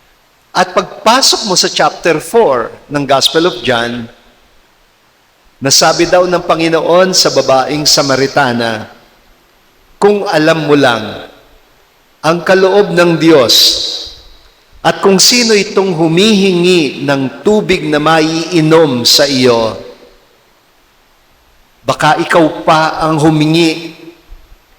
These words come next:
at siya ang magbibigay sa iyo ng tubig ng buhay." At sabi pa niya sa verse fourteen, "Ang sino mang uminom sa tubig na ibibigay ko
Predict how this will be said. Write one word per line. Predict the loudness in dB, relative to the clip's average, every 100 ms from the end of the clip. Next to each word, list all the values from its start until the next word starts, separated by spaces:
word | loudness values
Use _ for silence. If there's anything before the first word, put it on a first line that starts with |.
| _
at | -6 -4
siya | -2 0 0 0
ang | -2
magbibigay | -4 -4 -2 -2 0 -4 2 2 4 0 -4
sa | -4 0
iyo | 0 4 4 2 -2 -10 -16 -20 _ -6
ng | -4 -4 -8 0
tubig | 2 2 2 -2 -2 -6 -14 -18 -20 -6
ng | -4 -2 0
buhay." | 2 2 0 -2 -10 -18 -20 _ _ _ _ _ _ _ _ _ _ _ _ _ _
At | -6 0
sabi | 2 2 0
pa | -2 0
niya | 0 2
sa | 0 2
verse | 2 2 0
fourteen, | -2 0 -2 0 -2 -4 -10 -20 -20 _ _ _ _ _ _ _
"Ang | -2 0
sino | 0 0 0 0
mang | 0 -2 -2 -4
uminom | 0 2 2 4 2 0 -6 -12 -20 -20 _
sa | -4 -4
tubig | 2 2 4 2 0 -4 -12 -12
na | -6 -4
ibibigay | -2 -2 -2 0 2 2 0
ko | -2 -2 -2